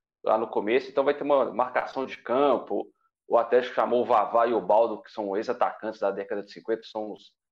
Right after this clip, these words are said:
atletas, os ex-atletas vivos mais velhos da história do Atlético, eles vão dar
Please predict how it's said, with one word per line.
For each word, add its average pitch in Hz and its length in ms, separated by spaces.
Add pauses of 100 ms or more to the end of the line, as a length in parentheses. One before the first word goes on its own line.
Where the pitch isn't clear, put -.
atletas, 113 800 (460)
os 104 180
ex-atletas 131 760 (100)
vivos 117 380
mais 127 260
velhos 120 300
da 110 60
história 110 260
do 110 80
Atlético, 113 400
eles 98 40
vão 110 120
dar 113 280